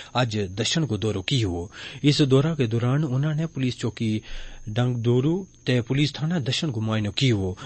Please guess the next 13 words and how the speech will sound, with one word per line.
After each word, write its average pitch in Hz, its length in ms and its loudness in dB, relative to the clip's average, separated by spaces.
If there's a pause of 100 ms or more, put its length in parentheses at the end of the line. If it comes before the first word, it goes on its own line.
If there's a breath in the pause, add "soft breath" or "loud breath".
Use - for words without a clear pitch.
عوامی 139 420 6
رسائی 160 300 2
قدم 160 360 2
کے 127 140 -2
تحت 170 260 0
ایس 123 360 2
ایس 127 160 0
پی 139 100 -4
کشتواڑ 160 360 -4
کی 165 100 -2
سربراہی 151 460 -2
میں 175 140 -2
ایک 127 300 -2